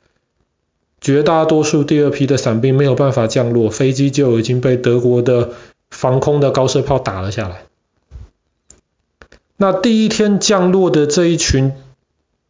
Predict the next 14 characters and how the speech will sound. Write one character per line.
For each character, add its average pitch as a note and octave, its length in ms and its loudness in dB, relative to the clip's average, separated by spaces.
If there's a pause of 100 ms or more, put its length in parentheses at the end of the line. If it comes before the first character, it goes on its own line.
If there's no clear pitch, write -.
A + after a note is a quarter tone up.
(540)
第 E3+ 180 2
一 E3 60 2
批 E3 200 0
的 C#3+ 340 0
伞 A2 200 -2
兵 C3 160 0
呢？ C#3 160 0 (840)
我 C3 120 0
们 D3 140 2
说 E3 180 2
了 D3 140 0
五 C3+ 120 2
千 D#3 260 0
人， A#2+ 360 0